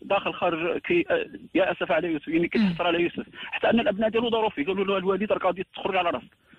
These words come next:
Speaker 2: مم.
Speaker 1: كتهضر بيوسف، داخل بيوسف، خارج بيوسف، ناعس بيوسف، كتفكر في يوسف.
Speaker 2: مم.
Speaker 1: صافي، ما اذا به بني غير الحال ديالو، جاتو البشرى، فتغير الوضع ديالو، ولا ارتد بصيره، يعني رجع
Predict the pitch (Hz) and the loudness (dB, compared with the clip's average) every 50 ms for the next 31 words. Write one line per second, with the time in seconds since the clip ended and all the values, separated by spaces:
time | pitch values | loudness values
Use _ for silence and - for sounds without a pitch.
0 | - - - - 214 202 190 - - - 185 180 180 160 185 180 156 180 202 196 | -20 -20 -12 -6 -2 -2 0 0 0 0 0 0 2 2 2 2 2 4 2 2
1 | 175 - 180 160 185 170 - 165 160 190 202 190 - 175 - - 185 180 175 156 | 2 2 0 0 0 0 0 -2 -2 0 0 0 0 -2 -2 -2 0 0 0 -2
2 | 170 196 202 185 - - 185 - - 196 196 190 175 - 185 208 208 190 - 190 | -2 -2 -2 -2 -2 -2 -4 -2 0 0 2 2 0 -2 -2 -2 0 0 0 -2
3 | 170 - - - - - - - 190 - - 220 220 202 - 262 247 - _ _ | -4 -6 -10 -14 -14 -10 -6 -4 -4 -2 0 2 0 2 0 -2 -4 -4 _ _
4 | _ - 240 214 160 151 170 175 - 330 311 269 269 262 262 247 254 254 247 233 | _ -2 0 0 0 -2 -4 -4 -2 0 0 2 2 2 2 2 4 2 2 0
5 | 226 - - - _ _ _ _ _ _ _ _ _ _ - - - 175 165 180 | -2 -4 -6 -10 _ _ _ _ _ _ _ _ _ _ -2 0 2 2 2 2
6 | 185 180 180 - 170 175 156 170 190 196 175 160 180 175 175 170 165 - - 180 | 2 2 2 2 2 2 0 2 2 4 4 4 4 2 2 0 -2 -2 -2 0
7 | 165 151 165 175 156 143 165 175 - 165 151 143 156 196 190 - - 131 143 160 | 0 2 0 0 0 0 0 0 0 0 0 0 0 -2 -2 0 2 2 2 2
8 | 180 202 240 - _ _ _ _ _ _ _ _ _ _ _ _ _ - - 156 | 2 0 -4 -6 _ _ _ _ _ _ _ _ _ _ _ _ _ -2 0 2
9 | 160 156 - - 147 127 170 180 180 180 180 185 214 208 180 175 180 175 165 165 | 2 0 0 -4 -4 0 2 2 2 2 2 2 2 2 2 0 0 0 0 0
10 | 156 151 156 170 185 180 165 151 147 170 180 175 - - 156 120 123 180 185 175 | 0 0 0 2 2 2 4 4 4 4 2 2 0 -2 -4 -2 -2 -2 0 0
11 | 160 - - 143 123 107 90 - - 120 117 135 147 127 - - 170 170 165 | 0 0 0 0 -2 -2 -2 -6 -6 -2 0 2 2 2 2 2 0 0 0